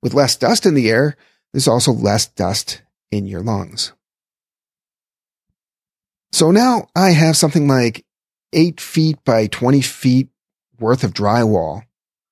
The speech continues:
that is neatly stacked in a pile that has a footprint of about four feet by sixteen inches. And that's going to be easy to transport out the back door and load into the minivan to haul off to the junkyard when the time comes.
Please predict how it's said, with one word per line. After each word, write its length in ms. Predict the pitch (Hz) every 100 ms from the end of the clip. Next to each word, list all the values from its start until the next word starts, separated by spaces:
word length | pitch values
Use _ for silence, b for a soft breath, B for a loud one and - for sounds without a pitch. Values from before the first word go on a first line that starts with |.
| _ _ _ _ _ -
that 100 | 117
is 160 | 110
neatly 300 | 117 123 156
stacked 440 | 147 135 117 123 -
in 140 | 156
a 60 | 202
pile 460 | - 214 208 90
that 120 | 110
has 200 | 110 143
a 60 | 156
footprint 400 | - 131 - 127
of 80 | 131
about 360 | 120 123 123 _
four 360 | _ - 117
feet 200 | 110 107
by 140 | 85 90
sixteen 480 | - 90 - 104
inches. 460 | 95 82 - - - _ _ _ _ _ _ _ _ _ _ _
And 160 | - 120
that's 180 | 143 147
going 220 | 165 156
to 60 | 135
be 200 | 131 117
easy 300 | 117 110 120
to 100 | 110
transport 720 | - 110 104 - 104 104 - _ _ _ -
out 240 | 139 156 - -
the 120 | 117
back 300 | 101 113 -
door 460 | 143 143 135 156 - _ _ _ _ _ _ _ _ _ -
and 480 | 127 120 113 117 - -
load 220 | 110 110
into 160 | 101
the 80 | 104
minivan 460 | 98 107 98 98 95
to 60 |
haul 200 | 104 95
off 140 | 87 -
to 80 | -
the 80 |
junkyard 500 | - 107 135 - 90
when 100 | 92
the 60 | 92
time 240 | 110 82
comes. 480 | 92 - 82 - -